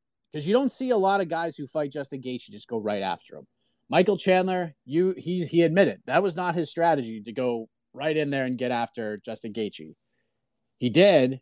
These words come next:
and then Gaethje hit him a few times. Chandler, of course, wobbled him a little bit in the first round, but then Gaethje sort of took over.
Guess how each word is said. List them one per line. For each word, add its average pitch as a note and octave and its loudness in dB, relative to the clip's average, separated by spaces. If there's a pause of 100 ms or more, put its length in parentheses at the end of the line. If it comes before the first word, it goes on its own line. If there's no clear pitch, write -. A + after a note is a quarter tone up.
and B2+ -4
then C3 0 (160)
Gaethje C#3+ -4
hit D3+ 2
him D3 2
a C#3 -2
few C#3+ -2
times. C#3 2 (1080)
Chandler, D3+ -4
of C3 -6
course, D3 -4
wobbled C3+ -4
him C3 -4
a - -6
little C3 -4
bit C3 -4
in A#2+ -6
the A#2 -12
first B2+ -6
round, C3 -2 (460)
but A#2+ -4
then B2+ 0 (340)
Gaethje C#3 -6
sort C#3 -6
of C3 -12
took C3+ -10
over. C3 0